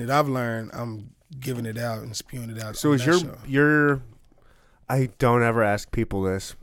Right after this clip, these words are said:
Speaker 2: I don't know why I'm asking you, but I'm going to. Is your main source of income is, is real estate type stuff?
Speaker 1: It's going to be. It's not right now.
Speaker 2: Okay.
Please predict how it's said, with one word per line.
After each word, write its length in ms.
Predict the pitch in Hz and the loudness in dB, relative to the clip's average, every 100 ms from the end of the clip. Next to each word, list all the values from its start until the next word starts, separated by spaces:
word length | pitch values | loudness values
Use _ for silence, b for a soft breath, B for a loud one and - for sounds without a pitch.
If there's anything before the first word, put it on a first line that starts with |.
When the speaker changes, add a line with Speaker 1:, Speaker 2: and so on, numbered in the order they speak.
| - - - | -20 -18 -14
Speaker 2:
I 80 | 98 | -10
don't 80 | 101 | -6
know 80 | 95 | -4
why 80 | |
I'm 80 | 101 | -4
asking 280 | 101 101 - | -4 -6 -4
you, 100 | 107 | -4
but 100 | 92 | -4
I'm 80 | 90 | -4
going 220 | 107 107 | -2 -4
to. 260 | 95 90 87 - | -4 -6 -8 -8
Is 180 | 117 107 | -6 0
your 160 | 123 | 2
main 480 | 127 117 117 123 123 | 2 2 0 2 0
source 380 | 120 123 117 - | -2 -2 0 -2
of 100 | 110 | -4
income 380 | 107 107 123 113 | -4 -4 -4 -4
is, 220 | 104 98 | -4 -6
is 320 | 98 101 98 - _ | -10 -10 -12 -20 _
real 260 | 104 117 123 | -6 0 0
estate 400 | 127 143 139 - | 0 -4 -6 -4
type 200 | 147 139 | -4 -4
stuff? 460 | - 156 165 - - _ b b b - | -4 -4 -4 -8 -20 _ b b b -6
Speaker 1:
It's 140 | 139 | -6
going 300 | 123 170 185 | 2 6 6
to 80 | 151 | 4
be. 200 | 143 151 | 2 2
It's 160 | 143 | 2
not 220 | 151 160 139 | 2 2 4
right 180 | 147 | 2
now. 200 | 135 160 | 2 4
Speaker 2:
Okay. 380 | 143 131 113 107 | 4 4 2 0